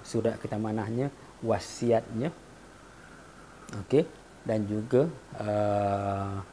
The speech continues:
hi-, uh,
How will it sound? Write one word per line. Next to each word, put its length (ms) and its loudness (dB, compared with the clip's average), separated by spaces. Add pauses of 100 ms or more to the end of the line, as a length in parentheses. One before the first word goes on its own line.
(480)
hi-, 180 -6 (3000)
uh, 200 4